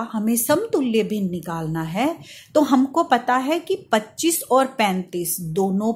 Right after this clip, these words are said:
पाँच से विभाज्य हैं, क्योंकि इन दोनों का इकाई का अंक पाँच है। हम ऊपर भी अंश को भी पाँच से भाग कर देंगे और हर को भी पाँच से भाग कर देंगे।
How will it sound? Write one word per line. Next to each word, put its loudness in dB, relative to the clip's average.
पाँच -2
से 2
विभाज्य 0
हैं, 0
क्योंकि -2
इन 0
दोनों -4
का -2
इकाई -2
का 0
अंक -4
पाँच 0
है। 0
हम 2
ऊपर 4
भी 2
अंश 4
को 2
भी 0
पाँच 4
से -4
भाग -2
कर -2
देंगे -6
और 4
हर 0
को -4
भी -2
पाँच -4
से -6
भाग -6
कर -8
देंगे। -10